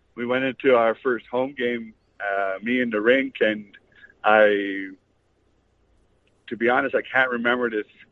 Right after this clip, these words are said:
guy. I think his name was Leckman. Last name was Leckman, but they used to call him the Leckman Monster. And so that was the first game I O C N yet. And I always heard about it, and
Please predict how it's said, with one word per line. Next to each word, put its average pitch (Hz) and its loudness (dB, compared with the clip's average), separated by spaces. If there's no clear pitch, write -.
guy. 104 4
I 98 -8
think 208 -4
his 175 -2
name 175 0
was 127 -2
Leckman. 98 0
Last 123 -2
name 131 -8
was 107 -12
Leckman, 98 0
but 98 0
they 107 4
used 110 -2
to 123 -10
call - -14
him - -10
the 104 -6
Leckman 117 2
Monster. 92 -10
And 98 -8
so 101 -2
that 107 4
was 120 4
the 110 -6
first - 2
game 127 -8
I 117 -8
O 120 -6
C 110 -8
N 123 -2
yet. 104 2
And 98 -16
I - 6
always 165 6
heard 135 -8
about 107 -2
it, 110 -6
and 95 -8